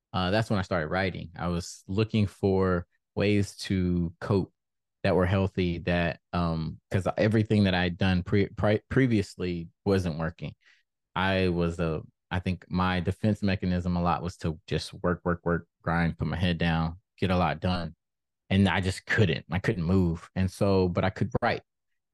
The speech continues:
And so I, I wrote and I talked about what was going on in, in that time. And I'm sure, like, even just recapping those three moments of grief,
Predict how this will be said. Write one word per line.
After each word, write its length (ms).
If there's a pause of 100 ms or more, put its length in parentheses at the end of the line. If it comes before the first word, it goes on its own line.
And 160
so 480
I, 600
I 80
wrote 420 (140)
and 320
I 240
talked 260
about 280
what 160
was 140
going 280
on 240
in, 320
in 140
that 200
time. 420 (140)
And 380 (160)
I'm 220
sure, 260
like, 180
even 220
just 220
recapping 680
those 420
three 140
moments 380
of 160
grief, 320